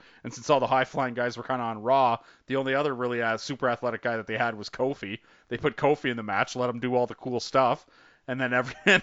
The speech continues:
he got all the kind of Mustafa Ali spots. And then the crowd was like, "You know what? Kofi Kingston's been awesome all along. Let's get behind this guy."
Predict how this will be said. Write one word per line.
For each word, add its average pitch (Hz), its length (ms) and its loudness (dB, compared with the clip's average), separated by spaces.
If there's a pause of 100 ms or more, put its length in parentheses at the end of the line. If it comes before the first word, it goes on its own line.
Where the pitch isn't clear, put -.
he 175 120 2
got 143 240 6
all 139 180 6
the 127 180 -4
kind 131 260 2
of 123 60 -4
Mustafa 120 340 -2
Ali 117 260 -2
spots. - 460 -2 (380)
And 123 120 -2
then 123 100 -2
the 123 60 -6
crowd 127 300 2
was 113 160 -8
like, 117 400 -2
"You 175 80 0
know 247 100 12
what? 214 260 10
Kofi 185 260 2
Kingston's 151 420 -4
been 135 140 -4
awesome 123 360 -2
all 117 200 0
along. 104 240 -4
Let's 120 160 -8
get 156 160 -4
behind 123 280 -2
this 117 180 -10
guy." 95 240 -8